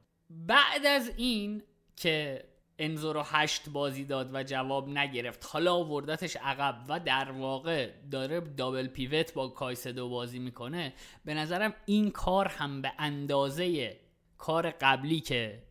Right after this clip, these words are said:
انزو رو هشت بازی می‌داد و حتی بیش از اون غلطه. اگر بازی دادن انزو توی پست هشت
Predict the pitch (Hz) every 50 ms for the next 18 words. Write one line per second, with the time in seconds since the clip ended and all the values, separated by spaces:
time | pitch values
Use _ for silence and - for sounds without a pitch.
0 | _ - 135 131 131 127 135 131 131 - - 135 127 120 - - - 127 123 127
1 | 123 123 127 127 127 127 127 139 156 156 143 131 143 - - - _ _ - _
2 | _ _ _ 135 139 147 156 196 208 208 233 254 - - - 233 233 214 196 175
3 | 156 151 196 214 240 214 - - 214 196 185 175 - 175 170 170 160 143 127 123
4 | 123 123 117 - - - - - _ - - 190 208 233 240 247 233 202 175 165
5 | 170 175 175 170 165 165 185 175 175 175 170 170 208 220 220 208 175 147 - -
6 | 156 156 156 156 151 160 180 190 180 147 113 - - - - 185 185 175 - -
7 | 175 170 - - 185 175 160 180 175 160 135 - - - - -